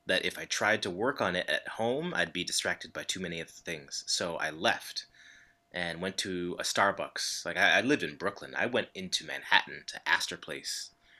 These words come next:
sat in a Starbucks to, to color this book, and was, was at this counter by the window, and there was a woman who, who sat near me a couple minutes later, and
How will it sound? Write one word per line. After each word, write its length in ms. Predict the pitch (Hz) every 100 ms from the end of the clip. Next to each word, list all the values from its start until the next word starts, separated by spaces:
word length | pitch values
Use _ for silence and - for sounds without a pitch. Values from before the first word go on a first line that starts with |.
| _ _ -
sat 240 | - 107
in 60 | 92
a 40 |
Starbucks 720 | - 92 80 78 - - - _ _ _
to, 320 | - 80 76 73
to 140 | -
color 280 | - 95 87
this 180 | 78 -
book, 340 | 82 80 - _ - - - - _ -
and 480 | 87 85 82 85 85 - _ _ _ - - - - - - -
was, 200 | 98 95 -
was 180 | 101 98
at 160 | 98
this 160 | 82 -
counter 300 | 147 139 123
by 140 | 95
the 120 | 85
window, 540 | 87 139 135 123 123 123
and 160 | 98 98
there 80 | 98
was 140 | 95
a 60 | 95
woman 380 | 127 156 139
who, 480 | 131 110 101 95 92 - - - - - - - -
who 180 | 101 101
sat 360 | - 139 - - - - -
near 320 | 127 147 170
me 460 | 110 76 76 87 - -
a 20 |
couple 240 | - - 92
minutes 320 | 95 87 -
later, 480 | 117 135 92 80 82 -
and 760 | 98 95 90 90 92 90 -